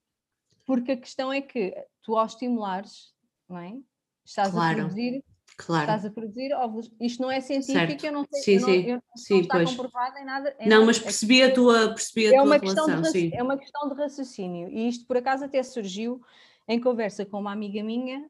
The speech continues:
Speaker 1: eh, no início deste ano, porque ela,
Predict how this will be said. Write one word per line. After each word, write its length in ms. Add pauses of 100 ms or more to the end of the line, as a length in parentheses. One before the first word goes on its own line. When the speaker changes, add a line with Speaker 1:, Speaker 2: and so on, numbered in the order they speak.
(160)
Speaker 1:
eh, 640
no 140
início 340
deste 380
ano, 280 (640)
porque 220
ela, 240